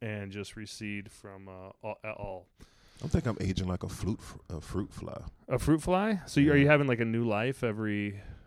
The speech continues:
Speaker 1: Wha-, how, what do they, they? What do they last?
Speaker 2: Like seven hours, I think.
Speaker 1: No way, dude.
Speaker 2: Yeah.
Speaker 1: Really?
Speaker 2: I don't think they live that long. I think they live, they bang, and then they die.
Speaker 1: Wow.
Speaker 2: And I
Speaker 1: That's
Speaker 2: haven't
Speaker 1: like
Speaker 2: banged
Speaker 1: all
Speaker 2: yet.
Speaker 1: bugs. Isn't that like all bugs?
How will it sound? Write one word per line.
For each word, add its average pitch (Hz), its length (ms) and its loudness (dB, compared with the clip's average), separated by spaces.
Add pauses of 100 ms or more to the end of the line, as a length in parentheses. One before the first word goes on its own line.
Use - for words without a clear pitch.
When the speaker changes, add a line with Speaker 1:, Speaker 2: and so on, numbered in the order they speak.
Speaker 1:
Wha-, 123 120 -4
how, 165 120 0
what 131 140 2
do 143 100 4
they, 120 320 -2
they? 147 140 2
What 165 160 2
do 214 80 0
they 117 160 2
last? 98 500 -6 (120)
Speaker 2:
Like 135 180 2 (260)
seven 95 380 2
hours, 85 320 4
I 85 100 -2
think. 87 240 -2
Speaker 1:
No 180 380 8
way, 101 500 0
dude. 104 380 -2 (120)
Speaker 2:
Yeah. 185 220 0
Speaker 1:
Really? 202 440 0 (120)
Speaker 2:
I 139 60 0
don't 220 160 0
think 240 140 -4
they 214 80 0
live 202 200 0
that 110 160 0
long. 80 220 -6 (1160)
I 117 100 2
think 143 200 4
they 123 300 4 (100)
live, 131 580 4
they 101 120 2
bang, 107 520 2
and 95 140 -4
then 98 80 0
they 92 120 -2
die. 87 320 -2 (840)
Speaker 1:
Wow. 95 420 -2 (240)
Speaker 2:
And 131 80 4
I 156 60 8
Speaker 1:
That's 117 140 6
Speaker 2:
haven't 90 120 0
Speaker 1:
like 117 140 4
Speaker 2:
banged 101 160 2
Speaker 1:
all 151 140 6
Speaker 2:
yet. 131 60 0
Speaker 1:
bugs. 104 460 0 (1400)
Isn't 135 140 -2
that 160 80 2
like 131 180 0
all 117 140 4
bugs? 139 460 -2